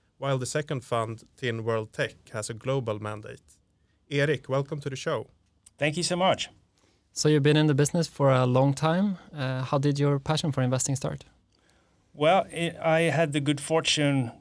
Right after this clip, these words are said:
Speaker 2: to be born i-, in a country with a strong equity culture, I, I would say. I mean, that, that certainly helped. I did my first, uh, feeble steps as a, as a speculator, um, in the mid eighties, and then I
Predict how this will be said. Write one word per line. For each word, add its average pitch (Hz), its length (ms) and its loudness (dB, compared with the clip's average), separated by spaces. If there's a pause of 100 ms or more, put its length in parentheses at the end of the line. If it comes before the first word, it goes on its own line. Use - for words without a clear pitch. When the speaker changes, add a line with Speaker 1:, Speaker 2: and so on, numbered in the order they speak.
Speaker 2:
to 143 120 -4
be 190 120 2
born 147 420 2
i-, 143 200 0
in 139 180 2
a 127 80 0
country 143 340 -2
with 123 220 -4
a 120 80 -4
strong 139 400 -2
equity 117 580 -8
culture, 131 460 -6 (100)
I, 127 120 -6
I 131 200 -2
would 135 160 -2
say. 151 240 0
I 143 80 0
mean, 139 140 0
that, 143 240 -2
that 139 280 -10
certainly 135 360 -6
helped. 143 320 0
I 131 80 -4
did 131 200 -2
my 135 160 0
first, 143 500 -2
uh, 120 320 2 (880)
feeble 170 280 2
steps 156 420 2
as 135 220 2
a, 139 240 2
as 131 220 0
a 127 100 0
speculator, 147 920 -2 (100)
um, 135 680 2 (400)
in 135 280 0
the 123 200 -4
mid 123 220 -2
eighties, 143 520 0 (240)
and 135 160 -2
then 139 260 0
I 135 360 -2